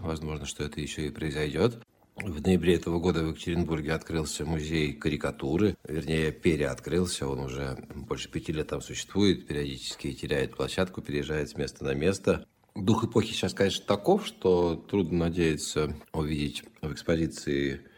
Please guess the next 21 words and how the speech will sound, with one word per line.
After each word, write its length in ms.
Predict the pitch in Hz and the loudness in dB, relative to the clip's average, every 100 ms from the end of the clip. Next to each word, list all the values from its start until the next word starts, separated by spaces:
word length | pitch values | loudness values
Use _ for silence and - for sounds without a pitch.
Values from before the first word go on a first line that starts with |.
| - | -8
карикатуры 500 | - 76 78 - 78 | -4 -2 -2 0 0
на 120 | 73 73 | 0 -2
сам 200 | 82 73 | -2 -2
этот 240 | - 78 | -4 0
дух, 360 | 82 170 90 - _ _ - | 6 6 4 -6 _ _ 4
но 360 | 107 113 113 | 8 8 8
музей 480 | 95 92 95 92 76 | 8 8 8 6 4
точно 400 | - 90 - 73 | 4 2 2 -6
такая 320 | 65 - 71 | -4 0 0
институция, 560 | 67 - - 123 - 67 | -2 -6 -6 -6 -6 -8
которая 400 | - - 67 123 | -6 -4 -4 -2
должна 380 | 92 71 76 71 | -2 -2 -2 -2
уметь 320 | 69 69 - - | -2 -4 -8 -8
ждать, 440 | 78 98 123 120 - - _ | 2 4 4 2 -10 -20 _
и, 320 | 76 85 92 92 | 2 4 2 0
думаю, 340 | 90 87 85 87 | 2 4 4 2
своевременно 800 | - 87 80 90 92 87 80 | 2 2 4 6 6 4 2
она 360 | 80 80 85 87 85 - - | 0 2 2 0 -4 -14 -8
перемену 420 | 87 82 87 87 | -4 0 2 2
духа 340 | 85 90 - 90 | 2 2 2 0
эпохи 540 | - 92 92 98 85 | 2 0 2 -2 -2